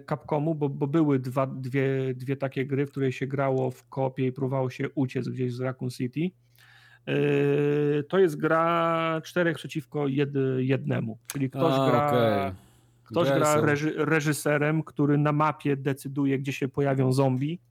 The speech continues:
Speaker 2: Mhm.
Speaker 1: Zadecyduje, czy chce wejść w tego zombie i zacząć nim atakować, gdzie się pojawią pułapki, które drzwi się za-, zatrzasną, która wieżyczka zacznie,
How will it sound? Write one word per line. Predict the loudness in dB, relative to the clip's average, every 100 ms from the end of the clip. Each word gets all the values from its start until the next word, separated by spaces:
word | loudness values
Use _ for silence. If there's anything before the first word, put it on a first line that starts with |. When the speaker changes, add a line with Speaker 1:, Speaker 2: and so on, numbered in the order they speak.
| _
Speaker 2:
Mhm. | -4 -2 -4 0
Speaker 1:
Zadecyduje, | 0 0 0 0 0
czy | 0
chce | -2 -2
wejść | 0 0 0 -4
w | -8
tego | -4 0 0
zombie | 2 2 2 2 -2 -4
i | -4
zacząć | -4 -6 -10 -8
nim | -8
atakować, | -8 -10 -8 -8 -8
gdzie | -4 -2
się | -2
pojawią | 0 2 2 2 2
pułapki, | 2 0 -2 -10
które | -8 0 0
drzwi | 0 -4
się | -2 0 0 0 -4 _ _ -20 _ _
za-, | -4 0 2 2 2 0
zatrzasną, | 0 -2 -2 -2 -2 0 -4
która | 0 -2 2
wieżyczka | 0 0 -2 -2
zacznie, | -2 -4 -2 -2